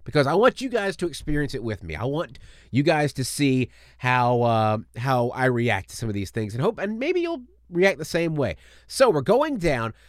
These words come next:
and they're saying for every decade, certain shows have broken the mainstream to portray marriage as not only desirable, but admirable. And in the past fifty years, one from each decade, they want to see how it went. So in the nineteen sixties, is where we're starting, nineteen sixties,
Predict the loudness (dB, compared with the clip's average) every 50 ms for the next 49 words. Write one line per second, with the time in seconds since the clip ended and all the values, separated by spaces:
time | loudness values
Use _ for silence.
0 | -20 -18 -8 -4 -4 -2 0 0 -2 -2 -2 -2 -2 -2 -2 -2 -4 -2 -2 0
1 | 0 0 0 0 0 0 0 0 -2 -8 -8 -8 -4 -2 0 0 0 0 -4 -2
2 | -2 0 0 0 0 -2 -2 -2 -2 -2 -2 -4 -4 -6 -6 -6 -6 -6 -8 -8
3 | -8 -6 -4 -2 -2 0 0 0 0 0 -2 -2 -4 -6 -6 -4 -4 -4 -2 -2
4 | -4 -6 -6 -6 -8 -8 -6 -2 -2 0 0 -2 -2 -4 -4 -6 -6 -8 -8 _
5 | _ _ -10 -6 -4 -4 -4 -2 -2 -2 -2 0 0 0 -2 -2 -6 -12 _ -20
6 | -20 -20 _ _ _ _ -4 -2 0 0 0 0 0 -2 -4 -4 -6 -6 -6 -4
7 | -2 -2 -2 -2 -2 -4 -6 -10 -10 -6 -2 0 2 2 2 0 0 -2 -2 -2
8 | -2 -4 -6 -8 -8 -4 -2 -2 -2 -2 -2 -2 -2 0 0 0 -2 -4 -10 _
9 | _ _ -12 -6 -2 -2 0 -2 -2 -4 -4 -2 -2 0 0 -2 -4 -8 _ -10
10 | -4 -2 -2 -2 -2 -2 -4 -6 -6 -6 -4 -4 -2 -2 0 0 -2 -2 -2 -4
11 | -6 -6 -6 -6 -4 -2 -2 0 -2 -2 -4 -8 -10 -10 -12 -16 -20 -20 -20 _
12 | -16 -10 -6 -4 -4 -4 -2 -2 -2 0 -2 -2 -4 -4 -4 -4 -4 -4 -6 -6
13 | -4 -4 -4 -4 -4 -6 -6 -6 -6 -8